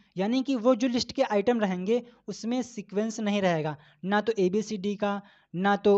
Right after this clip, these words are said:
वन टू थ्री का या फिर रोमन नंबर का, तो उसको हम बोलते हैं अनऑर्डर लिस्ट। तो इसमें क्या आ जाएगा? ऑप्शन नंबर बी। नेक्स्ट, डब्ल्यू आई एस आई डब्ल्यू आई जी, इसका फुल फॉर्म क्या होता है? और ये एक इंपॉर्टेंट फुल फॉर्म है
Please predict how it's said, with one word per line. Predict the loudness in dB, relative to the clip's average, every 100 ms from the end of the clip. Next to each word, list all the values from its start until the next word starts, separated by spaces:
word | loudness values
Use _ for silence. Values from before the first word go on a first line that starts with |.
| 4 2
वन | 0
टू | 0
थ्री | -2 -2 -2
का | 0 -2 -6 _ -4
या | 0 2
फिर | 2 0
रोमन | 0 0 -2
नंबर | -4 -8
का, | -10 -10
तो | -8
उसको | -4
हम | -2
बोलते | 0 -2 -2
हैं | -2 -4 -6
अनऑर्डर | -8 -6 -4 -2 -2 -4
लिस्ट। | -6 -10 -20 _ _ -16
तो |
इसमें | -8 -6 2
क्या | 2
आ |
जाएगा? | 2 0 -2 -4 -6 -14 _ -2
ऑप्शन | -2 -2 -4
नंबर | 0 0
बी। | 0 -6 -6 -14 _ -10
नेक्स्ट, | -2 -2 -4 -12 -16 _ -6
डब्ल्यू | -2 0 2 4 6
आई | 6 4 -2 -4
एस | -2 -2 -2 2
आई | 2 2
डब्ल्यू | 0 0 0 2 4
आई | 4 0
जी, | -2 -6 -8 _ _ -12
इसका | -10 -6 0 2
फुल | 2 -2 0
फॉर्म | 2 2 2
क्या | 2
होता | 4 2 0
है? | -2 -2
और | 0 0
ये | 2 0
एक | 0 -8
इंपॉर्टेंट | -8 0 2 2 2 -4 -6
फुल | -6 -6
फॉर्म | -2 -2 -2
है | -4 -6